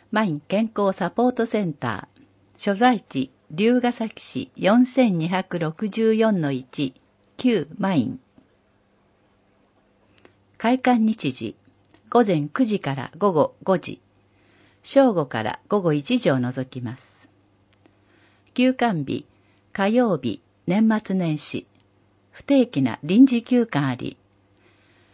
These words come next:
施設利用料、プログラム参加料、無料です。その他、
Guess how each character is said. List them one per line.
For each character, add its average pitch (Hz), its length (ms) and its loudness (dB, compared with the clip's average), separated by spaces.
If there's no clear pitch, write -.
施 269 180 2
設 160 260 -6
利 165 200 0
用 208 220 2
料、 120 340 -6
プ 202 100 -6
ロ 220 120 4
グ 214 120 0
ラ 190 140 0
ム 180 120 -4
参 214 300 -2
加 196 180 -2
料、 135 320 -4
無 151 140 -2
料 175 240 -2
で 165 160 -4
す。 - 360 -20
そ 214 100 -2
の 233 140 2
他、 147 260 -6